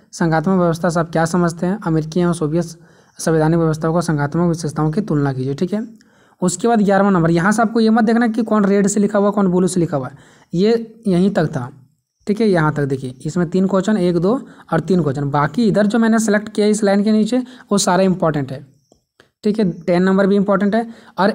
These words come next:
इलेवन नंबर भी इंपॉर्टेंट है। देखिए, ब्रिटेन और अमेरिका की द्विदलीय व्यवस्था की तुलनात्मक विवेचना करें।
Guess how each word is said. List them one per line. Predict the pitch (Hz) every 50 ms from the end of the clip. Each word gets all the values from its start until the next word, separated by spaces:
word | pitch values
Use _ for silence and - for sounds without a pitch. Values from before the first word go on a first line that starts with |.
| 208
इलेवन | 185 185 180 180 180 190 196
नंबर | 190 180 175 175 180 180
भी | 175 185 175
इंपॉर्टेंट | 170 165 165 156 160 160 147 143 143 147
है। | 147
देखिए, | 156 151 151 156 143
ब्रिटेन | 143 160 175 180 180 220 220 220
और | 220 208
अमेरिका | 190 180 180 180 208 202
की | 196 226
द्विदलीय | 185 175 185 185 170 175 170 185
व्यवस्था | 190 190 185 175 180 - 190
की | 190 202
तुलनात्मक | 185 196 180 180 170 170 185 185 185
विवेचना | 175 180 170 175 180 180
करें। | 175 185 180 185 214 226